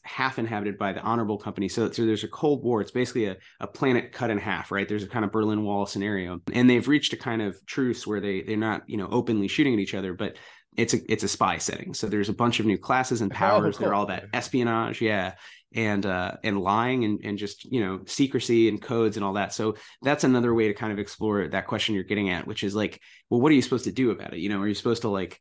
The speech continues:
Speaker 1: just quit and leave? Are you supposed to fight back, um, you know, violently or non-violently, or how does that work? So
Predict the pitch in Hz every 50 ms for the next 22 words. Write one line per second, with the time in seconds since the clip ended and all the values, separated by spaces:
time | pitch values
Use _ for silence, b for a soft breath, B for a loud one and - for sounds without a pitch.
0 | _ - 123 - 123 104 - - - - - 135 123 117 123 117 92 95 117 147
1 | 156 147 131 127 120 - - 104 95 87 - - 101 104 - - 90 - - -
2 | 117 104 98 - - - 98 98 101 101 - - - 101 101 95 90 87 85 85
3 | - - - 104 90 87 90 139 156 165 156 101 92 143 143 131 110 104 95 98
4 | 113 117 104 110 107 110 101 95 110 98 92 101 113 110 101 98 90 80 95 95
5 | 85 - - 123 104 101